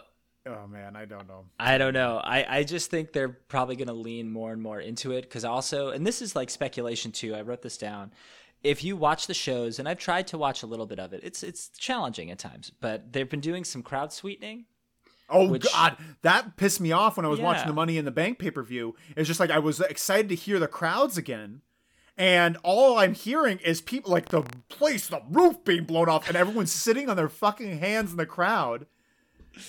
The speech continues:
Speaker 2: Yes, yes. And, uh, uh, last, yesterday on SmackDown, they did some matches from a hip-hop music festival.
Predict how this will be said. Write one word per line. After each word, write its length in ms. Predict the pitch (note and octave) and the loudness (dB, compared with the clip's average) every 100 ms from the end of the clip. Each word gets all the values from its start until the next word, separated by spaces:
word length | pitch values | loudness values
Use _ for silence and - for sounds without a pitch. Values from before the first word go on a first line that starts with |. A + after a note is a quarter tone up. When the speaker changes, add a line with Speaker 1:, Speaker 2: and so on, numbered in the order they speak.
| - - - _ _ | -18 -20 -20 _ _
Speaker 2:
Yes, 440 | D#3 D3+ B2+ - - - | -6 -6 -6 -12 -18 -6
yes. 400 | C#3 A#2 - - - | -4 -4 -8 -8 0
And, 340 | C#3+ C#3 C3 | 2 2 2
uh, 260 | C3+ B2 - - | 2 2 0 -2
uh, 120 | B2+ | -2
last, 400 | C#3+ F3+ G#3 - | 2 2 2 -2
yesterday 360 | - - E3+ | -4 -2 -4
on 100 | C3+ | -4
SmackDown, 680 | C#3 - D#3 - C3+ A#2+ A2+ - _ _ | -4 -6 -6 -4 -4 -4 -8 -14 _ _
they 120 | C3 | -4
did 160 | D3 D3 | -4 -4
some 160 | C3 | -4
matches 380 | B2 C3 - A#2+ | -4 -4 -4 -6
from 160 | B2 G#2+ | -4 -6
a 40 | |
hip-hop 520 | G#2 E3 - A#2+ - | -4 -2 2 0 0
music 260 | B2+ D3 D#3 | -6 -4 -4
festival. 600 | - G#2 - F#2 D#2+ - | -4 -6 -6 -8 -10 -12